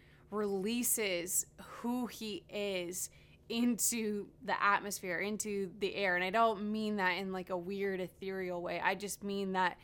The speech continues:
the kingdom of God advances little by little with the small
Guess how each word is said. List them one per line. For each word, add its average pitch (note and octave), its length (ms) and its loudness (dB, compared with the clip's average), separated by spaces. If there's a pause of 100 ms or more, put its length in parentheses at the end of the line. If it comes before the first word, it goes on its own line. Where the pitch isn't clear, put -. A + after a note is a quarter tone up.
(360)
the G#3 80 0
kingdom A#3 400 -2
of G3 200 -2
God G3 420 2
advances F#3 960 -4 (320)
little G#3 460 0
by G3 360 2
little F#3+ 520 -2 (120)
with G3 240 -4
the F#3 100 -4
small G3+ 640 2